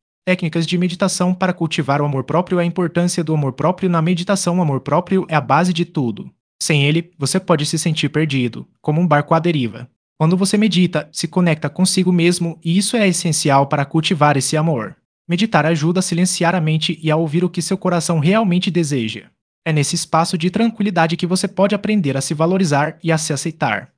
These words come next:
Exercícios de meditação para fortalecer o amor próprio. Aqui estão algumas técnicas de meditação para ressignificar o amor que você pode praticar.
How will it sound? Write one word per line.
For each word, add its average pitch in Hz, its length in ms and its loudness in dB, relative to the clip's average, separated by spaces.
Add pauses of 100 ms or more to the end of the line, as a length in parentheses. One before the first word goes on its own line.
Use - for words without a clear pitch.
(280)
Exercícios 156 520 0
de 175 120 0
meditação 190 640 2 (100)
para 190 140 0
fortalecer 202 640 0
o 160 60 4
amor 147 200 2
próprio. 185 380 2
Aqui 160 200 -2
estão 196 280 0
algumas 190 340 2
técnicas 165 500 -2
de 175 140 2
meditação 196 640 2
para 185 260 -2
ressignificar 190 800 2
o 160 60 4
amor 143 220 2
que 175 120 -4
você 185 260 2
pode 208 280 0
praticar. 156 640 0